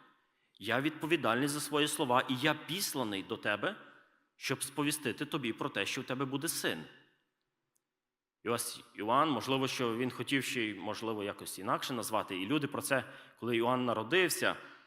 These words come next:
вони запитують у Захарії і у Єлизавети: «Чому Іоанн? У вас немає нікого в роді». І Захарій відпов-, не може ще відповідати,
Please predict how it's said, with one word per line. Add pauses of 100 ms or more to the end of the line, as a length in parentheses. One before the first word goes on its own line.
(200)
вони
запитують
у
Захарії
і
у
Єлизавети:
«Чому
Іоанн? (340)
У
вас
немає
нікого
в
роді». (2500)
І
Захарій
відпов-,
не
може
ще
відповідати,